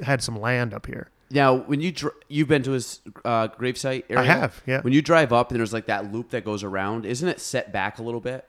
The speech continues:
Speaker 2: Like, you can just go and see it, right? It's
Speaker 1: Oh,
Speaker 2: not like in a
Speaker 1: sure,
Speaker 2: building.
Speaker 1: sure.
Speaker 2: It's
Speaker 1: It's
Speaker 2: just,
Speaker 1: a,
Speaker 2: it's just
Speaker 1: it's a
Speaker 2: like
Speaker 1: historic site. There's a, you know, a little museum and stuff there.
Speaker 2: Um, I went, well, I was actually, I, I went up with my wife one time and I was trying to kill time, so I was like, wa-, dri-, you know, driving around, I'm like,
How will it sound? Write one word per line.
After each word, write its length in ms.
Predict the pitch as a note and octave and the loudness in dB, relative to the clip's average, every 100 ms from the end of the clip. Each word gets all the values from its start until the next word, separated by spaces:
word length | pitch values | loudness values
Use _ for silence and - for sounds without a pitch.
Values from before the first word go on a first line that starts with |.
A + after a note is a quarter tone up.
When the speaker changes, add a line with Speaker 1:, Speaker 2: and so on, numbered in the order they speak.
| - | -8
Speaker 2:
Like, 160 | C#3+ F#3+ | -6 -4
you 40 | |
can 140 | A#3+ | -2
just 120 | E3+ - | -2 0
go 120 | B2+ | 0
and 100 | F#2+ | -2
see 240 | - E3 | -6 -6
it, 80 | D#2 | -4
right? 160 | F2 G#2+ | -4 2
It's 100 | F3+ | 6
Speaker 1:
Oh, 40 | |
Speaker 2:
not 100 | B3+ | 6
like 100 | - | 8
in 60 | A#3+ | 8
a 40 | |
Speaker 1:
sure, 100 | D#4 | 8
Speaker 2:
building. 120 | B2 | 4
Speaker 1:
sure. 200 | G3+ G#3+ | 4 6
Speaker 2:
It's 60 | C#3 | 4
Speaker 1:
It's 100 | A2+ | 4
Speaker 2:
just, 20 | |
Speaker 1:
a, 80 | D#3+ | 4
Speaker 2:
it's 100 | C3+ | 4
just 160 | - - | 0 2
Speaker 1:
it's 140 | D#3+ | 4
a 20 | D#3 | 6
Speaker 2:
like 60 | |
Speaker 1:
historic 480 | D3+ - E3+ F3 - | 4 4 4 4 2
site. 320 | - D#3+ F3 | 4 6 6
There's 240 | C#3 A#2+ B2 | 4 0 -2
a, 160 | B2+ | -4
you 140 | - C3 | -4 -2
know, 80 | B2 | 0
a 20 | |
little 160 | C3 | 0
museum 480 | B2 A#2+ A2 B2+ B2 | 0 -2 0 0 0
and 80 | A2+ | -2
stuff 240 | - A#2+ | -4 -4
there. 320 | - A#2+ A#2 A2+ | -4 -4 -4 0
Speaker 2:
Um, 360 | A#2 A2 G#2 F2+ | 4 4 2 2
I 80 | |
went, 260 | B2+ C3+ - | 2 2 2
well, 200 | A#2+ B2+ | 0 4
I 60 | A#2+ | 4
was 80 | A#2+ | 6
actually, 500 | B2 - A2 G2+ F2+ | 2 2 0 0 -2
I, 200 | G#2 - - | -4 -4 -2
I 80 | |
went 160 | G#2 A2 | 0 0
up 60 | G2 | -2
with 100 | G#2 | -2
my 60 | |
wife 240 | F#2+ G#2+ A2+ | 0 0 -2
one 100 | G2 | -6
time 140 | F#2+ | -4
and 80 | F#2 | -4
I 20 | |
was 120 | F#2 | -6
trying 180 | - G2+ | -4 -4
to 60 | F2+ | -4
kill 180 | G#2 F2+ | -6 -4
time, 260 | G2 G2 | -4 -4
so 80 | F#2 | -6
I 40 | |
was 80 | F#2 | -10
like, 120 | F#2 | -8
wa-, 160 | G2+ G2 | -4 -4
dri-, 300 | G#2 A2 G#2 | -2 -6 -6
you 120 | A2+ G#2+ | -6 -2
know, 20 | |
driving 300 | B2 A2+ G2 | 2 2 2
around, 140 | C#3 | 0
I'm 60 | G#2+ | -2
like, 120 | F2+ | -6